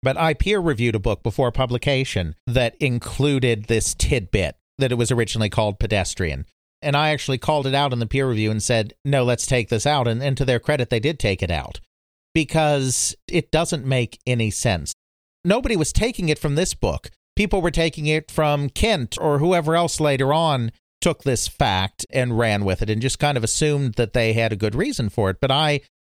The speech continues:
traced it back to the original source, and the original source is this.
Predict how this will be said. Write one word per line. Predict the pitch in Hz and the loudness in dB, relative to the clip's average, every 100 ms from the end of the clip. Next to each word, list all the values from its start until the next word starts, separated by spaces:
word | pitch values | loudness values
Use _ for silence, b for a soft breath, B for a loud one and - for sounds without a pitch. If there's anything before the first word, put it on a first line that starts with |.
| _ | _
traced | - 151 123 117 | 0 0 0 -2
it | |
back | 120 113 - | 0 0 -2
to | |
the | 113 | -2
original | 113 101 127 117 | 0 -2 -2 0
source, | 226 196 - | 0 0 0
and | 120 | 0
the | |
original | 123 160 151 131 | 0 0 -2 -2
source | 160 143 - | 0 0 0
is | 117 | -2
this. | 143 110 67 - | 0 0 -2 -6